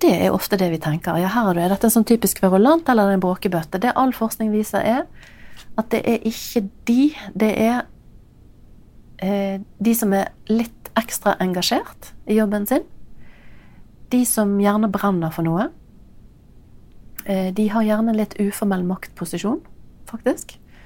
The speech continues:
Eh, og de er godt likt, altså de er sosiale og utadvendte. Eh, kanskje har de en sånn posisjon at de faktisk tør. Det er ikke kranglefantene, det er ikke de introverte,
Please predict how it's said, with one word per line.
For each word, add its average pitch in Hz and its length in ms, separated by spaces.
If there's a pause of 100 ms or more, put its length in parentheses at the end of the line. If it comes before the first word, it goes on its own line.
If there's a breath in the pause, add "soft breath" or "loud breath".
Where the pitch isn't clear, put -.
(400 soft breath)
Eh, - 120
og 233 120
de 262 80
er 247 80
godt 240 220
likt, - 260
altså 220 240
de 233 140
er 226 60
sosiale 208 600
og 202 160
utadvendte. 160 520 (840 soft breath)
Eh, 196 540 (600)
kanskje 311 300
har 320 100
de 294 140
en - 80
sånn 269 140
posisjon 233 420
at 170 80
de 196 80
faktisk - 480
tør. - 160 (1500 loud breath)
Det 226 80
er - 80
ikke - 300
kranglefantene, 214 680
det 180 160
er 202 80
ikke 208 160
de 190 80
introverte, 170 600